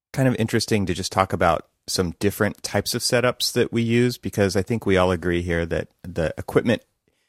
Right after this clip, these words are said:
is relatively important, uh, to get a, a good professional quality sound. Um, but beyond that, man, there's just so many choices. So we, we just thought we'd give a few examples of maybe some hardware and then kind of what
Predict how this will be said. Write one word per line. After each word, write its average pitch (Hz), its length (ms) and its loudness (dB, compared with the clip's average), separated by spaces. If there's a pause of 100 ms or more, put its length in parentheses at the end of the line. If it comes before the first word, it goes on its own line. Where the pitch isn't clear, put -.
(340)
is 147 300 4
relatively 117 540 4
important, 95 500 -2 (160)
uh, 85 220 -2
to 92 160 -6
get 87 160 2
a, 80 100 0 (180)
a 87 80 2
good 85 320 -2
professional 87 540 -4
quality 95 540 0
sound. 73 440 -8 (480)
Um, 82 200 0
but 90 200 0
beyond 101 440 4
that, 98 200 2
man, 82 180 -4
there's 80 120 -4
just 92 160 -2
so 87 100 -2
many 76 200 -6
choices. 92 500 -2
So 90 160 2
we, 90 240 2
we 92 160 -6
just - 240 -6
thought 80 160 2
we'd 76 140 -8
give 80 320 -6
a - 40 -8
few 85 260 -4
examples 76 840 -4
of 76 420 -8 (380)
maybe 82 200 -2
some 78 200 -6
hardware 107 580 4
and 87 140 2
then 80 120 -2
kind 87 220 -2
of 78 80 -2
what 80 240 0